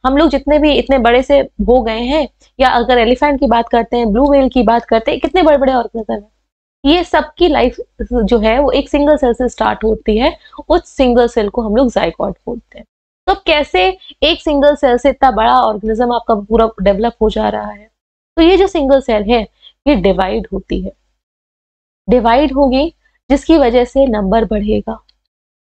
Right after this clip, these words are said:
एक cell थी, दो में divide हो गई, फिर ये further और divide हो गई, ग्रो कर रही, कुछ cells में ability होती है divide होने की, suppose ये cell अब ग्रो करने लगी, ये divide नहीं हो रही है,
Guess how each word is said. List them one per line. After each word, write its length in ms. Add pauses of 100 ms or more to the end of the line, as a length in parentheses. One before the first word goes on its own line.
(200)
एक 220
cell 200
थी, 340 (300)
दो 200
में 160
divide 480
हो 120
गई, 300 (360)
फिर 120
ये 180
further 480
और 240
divide 480
हो 160
गई, 320
ग्रो 240
कर 180
रही, 200
कुछ 240
cells 300 (260)
में 80
ability 480
होती 360
है 120
divide 340
होने 200
की, 100
suppose 340
ये 100
cell 200
अब 100
ग्रो 220
करने 280
लगी, 220
ये 60
divide 340
नहीं 280
हो 120
रही 160
है, 100